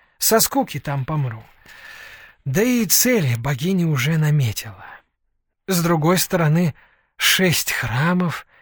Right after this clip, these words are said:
и Летиды, пока не наберу сил за пределы дома Нини — Хотя и тут не особо безопасно. Интересно, поняла мои сигналы и намеки Верховная?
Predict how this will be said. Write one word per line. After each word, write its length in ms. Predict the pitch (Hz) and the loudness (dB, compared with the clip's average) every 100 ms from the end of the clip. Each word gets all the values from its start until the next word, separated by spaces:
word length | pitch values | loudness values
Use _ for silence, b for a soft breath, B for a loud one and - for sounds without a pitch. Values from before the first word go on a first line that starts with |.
| b - | b -2
и 160 | 202 | 0
Летиды, 760 | 208 156 - - 180 202 202 156 b b b b _ _ | 2 0 0 -2 -2 -4 -6 -8 b b b b _ _
пока 340 | 165 - 226 | -6 -2 -2
не 140 | 220 202 | 0 0
наберу 400 | 190 170 185 165 | 0 0 -2 -2
сил 340 | - 220 175 | -2 -2 -2
за 180 | 131 151 | -2 -4
пределы 600 | 151 147 131 180 185 165 | -4 -6 -4 -6 -4 -4
дома 420 | 147 190 180 180 | -2 -2 0 0
Нини — 720 | 175 165 196 185 202 127 - _ _ _ _ _ _ | 0 2 2 2 0 -2 -6 _ _ _ _ _ _
Хотя 460 | - 127 120 160 185 | -12 -12 -8 -8 -4
и 180 | 175 160 | -4 -4
тут 340 | - 165 143 - - | -4 -4 -4 -6 -10
не 120 | 127 127 | -6 -4
особо 420 | 120 - 123 127 | -2 -4 -4 -8
безопасно. 840 | 123 123 131 - 117 104 - - _ _ _ _ _ _ B B B | -6 -6 -6 -8 -10 -8 -10 -14 _ _ _ _ _ _ B B B
Интересно, 640 | 175 165 202 185 135 127 104 B B B _ | -2 0 2 2 0 -4 -12 B B B _
поняла 480 | 185 170 160 151 220 | 0 4 4 2 2
мои 300 | 220 214 190 | 0 0 0
сигналы 680 | 143 - 151 156 175 175 165 | 0 -2 0 0 0 -2 -6
и 180 | 190 165 | -6 -4
намеки 540 | 160 151 160 156 - | -2 0 0 -2 -4
Верховная? 920 | 147 160 - - 151 110 98 - - | -4 -4 -6 -6 -6 -6 -12 -16 -20